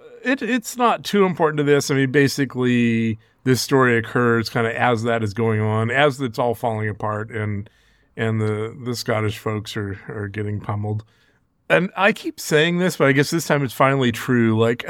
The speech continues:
<laughs> you know, as I said, the historicals, the true historicals,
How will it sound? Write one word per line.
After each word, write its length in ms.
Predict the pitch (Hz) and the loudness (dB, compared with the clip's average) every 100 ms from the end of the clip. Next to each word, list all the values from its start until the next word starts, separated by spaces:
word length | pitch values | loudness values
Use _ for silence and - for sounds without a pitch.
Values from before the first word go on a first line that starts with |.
| 143 | -6
<laughs> 80 | - | -6
you 100 | 185 | 0
know, 120 | 139 | 0
as 120 | 131 | 4
I 80 | 139 | 2
said, 400 | 123 165 147 135 | 6 4 4 2
the 60 | 139 | 2
historicals, 840 | 156 - 175 175 160 143 127 - - - - | 2 2 2 4 4 4 2 -6 -16 -20 -20
the 220 | 151 147 | -8 -6
true 360 | 147 - 262 240 | -4 0 2 4
historicals, 800 | 170 - 131 113 107 104 107 | 2 0 0 0 -2 -4 -6